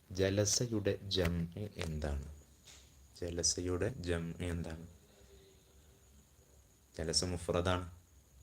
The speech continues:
അത് സർഫാക്കിയാൽ നമുക്ക് ലഭിക്കും ജലസ, ജലസ, ജലസു. ജലസ എന്ന് പറഞ്ഞാൽ മുഫ്രദാണ്. ജലസ എന്ന് പറഞ്ഞാലോ മുസന്നയാണ്.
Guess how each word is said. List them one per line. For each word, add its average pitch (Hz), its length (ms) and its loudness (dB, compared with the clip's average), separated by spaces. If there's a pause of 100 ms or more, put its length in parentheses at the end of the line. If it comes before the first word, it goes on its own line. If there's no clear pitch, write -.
(800)
അത് 85 140 -4
സർഫാക്കിയാൽ 85 580 0
നമുക്ക് 87 240 -2
ലഭിക്കും 85 400 -6 (420)
ജലസ, 80 400 0 (420)
ജലസ, 80 420 0 (480)
ജലസു. 78 500 2 (880)
ജലസ 78 340 0
എന്ന് 82 160 2
പറഞ്ഞാൽ 85 180 -2
മുഫ്രദാണ്. 87 520 -2 (440)
ജലസ 78 360 2 (220)
എന്ന് 92 220 2
പറഞ്ഞാലോ 90 440 -2 (640)
മുസന്നയാണ്. 85 560 -2